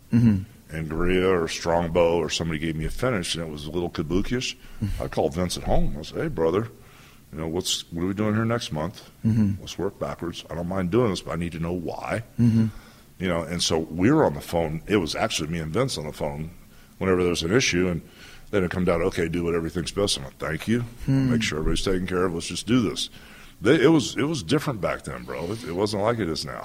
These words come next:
Speaker 1: I remember even when you came back, I think in two thousand and two or so, and you were working with, like, guys like myself and maybe Angle a little bit, but I remember working with you for about five or six months. And I remember a couple, about a month afterwards, you're like, "I can't believe how easy this is now.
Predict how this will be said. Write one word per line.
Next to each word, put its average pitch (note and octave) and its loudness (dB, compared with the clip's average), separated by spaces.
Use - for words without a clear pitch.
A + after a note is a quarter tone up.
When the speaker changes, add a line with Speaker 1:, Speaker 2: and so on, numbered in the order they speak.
Speaker 1:
I D3 10
remember D#3 6
even D3 4
when C#3 4
you B2+ 4
came C3+ 4
back, B2 4
I B2 2
think A#2+ 0
in A#2+ 2
two B2 -4
thousand A#2 4
and A2 2
two B2+ 2
or B2+ 4
so, A#2 4
and A2 6
you A2 6
were A2 2
working A2+ -2
with, A2 -8
like, G#2+ -6
guys G2+ -4
like G2+ -6
myself G2+ -2
and G2+ -2
maybe B2+ -2
Angle G#2+ 2
a - 2
little G#2 0
bit, - -4
but A2+ 2
I B2+ 6
remember B2 6
working A#2 0
with G#2 0
you G#2 -10
for A2+ -4
about G#2 -4
five A2+ 2
or A2 -6
six - -4
months. A#2+ -2
And B2 6
I - 6
remember B2+ 6
a A2+ 2
couple, C3 0
about A#2+ 0
a - 2
month B2 2
afterwards, A#2 0
you're A2 0
like, G#2 -4
"I F#2 -8
can't A#2+ 0
believe A2+ 4
how G#2+ 4
easy B2+ 4
this G#2 0
is G#2 0
now. F#2+ -2